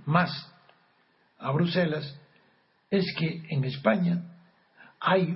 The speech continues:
riesgo de que no se cumpla la Constitución española. <laughs> Hay riesgo de que no se cumpla la Constitución, cuando es verdad que la Constitución no está cumplida. No es que hay riesgo.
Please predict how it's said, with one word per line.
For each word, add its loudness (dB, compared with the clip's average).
riesgo 0
de 0
que -2
no 0
se -2
cumpla 0
la -2
Constitución -4
española. -6
<laughs> -2
Hay 2
riesgo 0
de 2
que -6
no -2
se -4
cumpla 0
la -2
Constitución, -4
cuando 2
es 0
verdad -2
que -8
la -6
Constitución -2
no 2
está 0
cumplida. 0
No 2
es -8
que 0
hay 0
riesgo. -2